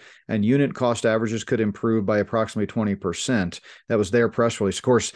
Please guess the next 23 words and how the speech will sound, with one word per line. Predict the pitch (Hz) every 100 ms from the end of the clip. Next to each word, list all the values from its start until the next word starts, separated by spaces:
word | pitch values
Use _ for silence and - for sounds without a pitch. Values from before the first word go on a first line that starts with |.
| - -
they | 139
won't | 123 117
pass | 127 123 113
those, | - 107 104 95
uh, | 101 90 95 _ - - _
you | - 120
know, | 113
those, | 107 110 104 -
uh, | 107 -
cost | 127 113 -
reductions | 110 110 - 107 -
on | 123 117
to | 113
the | 101
customer | - 180 - 95 110
because | 113 104 107 92
the | 104 90 - - -
globalists | 120 123 120 117 - -
behind | 127 101 123 151 123
all | 101 104
of | 85
this | 101 107
are, | 107